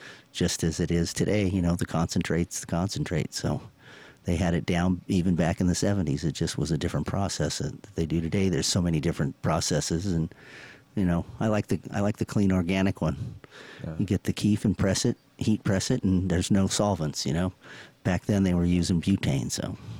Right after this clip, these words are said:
Speaker 2: Oh, yeah. I've had the, the butane mix that, like, I won't even smoke it now.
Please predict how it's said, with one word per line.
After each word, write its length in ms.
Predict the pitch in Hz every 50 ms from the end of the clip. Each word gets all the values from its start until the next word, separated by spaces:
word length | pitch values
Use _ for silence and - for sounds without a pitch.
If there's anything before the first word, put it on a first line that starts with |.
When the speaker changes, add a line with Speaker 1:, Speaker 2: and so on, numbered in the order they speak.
| -
Speaker 2:
Oh, 220 | 90 90 87 85 82
yeah. 540 | 80 76 76 76 76 76 76 76 76 76 73 73 - - - - _ _ _ - -
I've 140 | 90 95 85
had 260 | 101 95 90 87 80
the, 360 | 87 80 78 76 73 73 71 - -
the 100 | - 78
butane 640 | - - 76 76 73 - 80 78 76 76 76 73 69 - _ _ -
mix 240 | - 76 71 - -
that, 280 | - 62 - - -
like, 240 | 71 71 73 - - - - - - - - - - - -
I 100 | - 95
won't 140 | 113 120 113
even 140 | 101 95 85
smoke 280 | - - 82 80 82 -
it 80 | -
now. 360 | - 73 69 65 - - -